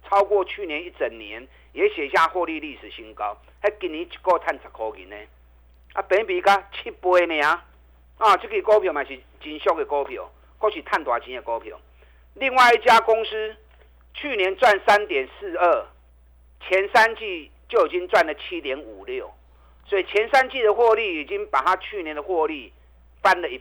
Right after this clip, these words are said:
倍了。那全年获利上看十块钱，股价本益比只有八倍多而已。尤其它打底已经打了四个月的底部了，那打了四个月底部，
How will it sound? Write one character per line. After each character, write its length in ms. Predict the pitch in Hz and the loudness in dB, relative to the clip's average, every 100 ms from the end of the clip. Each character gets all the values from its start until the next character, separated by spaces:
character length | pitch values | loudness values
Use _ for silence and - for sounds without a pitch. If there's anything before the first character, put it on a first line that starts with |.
| - | -8
倍 260 | 147 110 85 | -6 -6 -10
了。 160 | 82 _ _ _ _ _ - | -20 _ _ _ _ _ -2
那 100 | 226 | -2
全 220 | - 190 | 0 -2
年 160 | 185 185 | -2 2
获 180 | 214 | 4
利 300 | 196 185 127 _ _ - | 4 0 -8 _ _ 0
上 160 | 190 175 | 0 2
看 220 | 190 160 | 0 0
十 200 | - 135 | -12 -10
块 220 | - 139 | 0 0
钱， 280 | - - 92 104 _ _ _ _ _ - | 0 -14 -16 -18 _ _ _ _ _ -12
股 140 | 160 | -4
价 180 | 240 208 | 4 4
本 220 | - 160 | 4 -2
益 60 | 208 | -2
比 220 | 160 127 - | -8 -18 -16
只 100 | 151 | -4
有 340 | 160 117 98 _ _ - | -2 -2 -4 _ _ 2
八 200 | 160 160 | 2 4
倍 200 | 147 139 | 0 -2
多 320 | 131 127 110 | -4 -4 -6
而 60 | |
已。 180 | 95 82 _ _ _ _ _ | -8 -18 _ _ _ _ _
尤 160 | 175 208 | 0 2
其 160 | 208 | 2
它 140 | 196 214 | 2 2
打 280 | - 170 196 | 4 4 4
底 300 | 156 135 127 | 0 -12 -12
已 40 | |
经 180 | 160 185 | -12 -10
打 220 | - 113 | -4 -2
了 80 | 123 | -2
四 380 | 135 - 240 175 | -6 -14 -14 -10
个 160 | 139 139 | -6 -6
月 160 | 160 | -4
的 100 | 131 123 | -6 -8
底 220 | 104 90 | -16 -20
部 240 | 123 95 76 | -20 -20 -20
了， 80 | - _ _ _ _ _ _ - | -20 _ _ _ _ _ _ -8
那 80 | 254 | 4
打 180 | 185 208 | 6 6
了 100 | 214 | 4
四 120 | 285 | 0
个 100 | 233 | 0
月 180 | 262 226 | 4 4
底 200 | 214 160 | 2 -6
部， 340 | 180 226 156 | -2 -2 -2